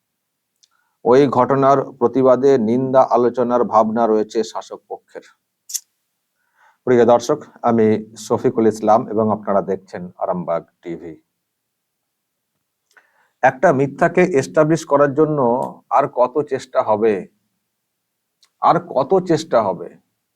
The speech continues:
বৈঠক শেষে, আহ, মানে, বৈঠক থেকে বেরিয়ে রাজ্যের মুখ্যমন্ত্রী দিল্লিতে বললেন,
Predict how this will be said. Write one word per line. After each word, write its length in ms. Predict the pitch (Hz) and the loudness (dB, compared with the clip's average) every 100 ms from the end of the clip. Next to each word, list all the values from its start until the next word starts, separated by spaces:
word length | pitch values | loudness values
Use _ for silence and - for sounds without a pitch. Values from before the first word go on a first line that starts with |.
| _ _ _ _ _ _ _ _ _ _ _ _ _ _ _ _ 98 | _ _ _ _ _ _ _ _ _ _ _ _ _ _ _ _ 0
বৈঠক 420 | 135 139 165 156 | 2 2 2 0
শেষে, 680 | 151 147 170 170 175 170 143 - _ _ _ _ _ _ _ _ _ _ _ _ - | 0 0 2 2 2 0 -2 -8 _ _ _ _ _ _ _ _ _ _ _ _ -8
আহ, 360 | 101 107 104 - | -4 -2 -2 -6
মানে, 520 | 120 110 107 107 98 - 107 | -6 -2 0 -2 -4 -4 0
বৈঠক 400 | 139 135 156 - | 0 2 -2 -2
থেকে 280 | 156 165 156 - | 0 0 0 -4
বেরিয়ে 640 | 117 113 143 160 147 139 151 | -4 0 2 4 4 4 4
রাজ্যের 360 | 117 107 147 117 | 0 0 0 0
মুখ্যমন্ত্রী 640 | 120 - 139 139 131 156 | -4 -4 -4 -4 -4 -4
দিল্লিতে 520 | 147 117 117 120 143 | -4 -4 -4 -4 -2
বললেন, 440 | 113 107 107 143 | 0 0 0 -2